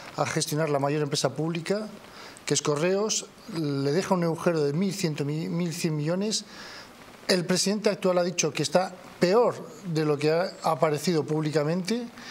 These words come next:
y, y ya ha destituido a todo ese núcleo duro que, o sea, que, que nombró,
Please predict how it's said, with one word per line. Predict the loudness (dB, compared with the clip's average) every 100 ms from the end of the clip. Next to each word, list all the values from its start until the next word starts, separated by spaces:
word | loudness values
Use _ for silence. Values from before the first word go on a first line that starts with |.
| -10 -10 -10 -12 -16 -18 -8 -4
y, | -4 -4 -4
y | -2 2
ya | 2
ha | 2
destituido | 0 0 -2 0 0 0 0
a | 0
todo | 2 2
ese | 2 2
núcleo | 0 0 0
duro | 2 0 0
que, | 0
o |
sea, | 2 0
que, | 0 0
que | 2 2
nombró, | 2 0 2 2 2 2 0